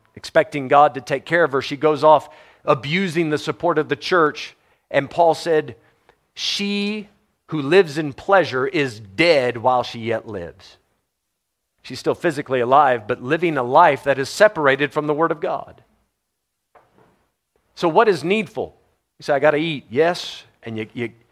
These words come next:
more than that, you've got to have the words of God. Because, watch this now, if you sit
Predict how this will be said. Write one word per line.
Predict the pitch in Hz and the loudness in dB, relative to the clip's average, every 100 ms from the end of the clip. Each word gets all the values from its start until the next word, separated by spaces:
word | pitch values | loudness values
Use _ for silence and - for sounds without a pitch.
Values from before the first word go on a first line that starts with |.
| _ _ - | _ _ -12
more | 131 160 175 | -2 2 2
than | 143 139 120 | 0 -4 0
that, | 151 123 107 - | 2 2 0 -6
you've | 131 110 - | -14 -14 2
got | 151 151 - | 2 2 -4
to | |
have | 120 143 131 107 | -4 -2 -2 -2
the | 117 | -6
words | 123 127 120 | -6 -6 -8
of | |
God. | 117 127 104 | -2 -2 -2
Because, | 135 269 165 113 | -6 -4 -4 -2
watch | 170 - | -2 -2
this | 117 107 | -10 -10
now, | 110 110 120 _ _ _ _ _ _ _ _ _ _ _ | -8 -10 -12 _ _ _ _ _ _ _ _ _ _ _
if | 190 185 185 | 2 2 0
you | 147 156 | -8 -8
sit | - - 262 208 131 - | -8 -8 0 2 0 -6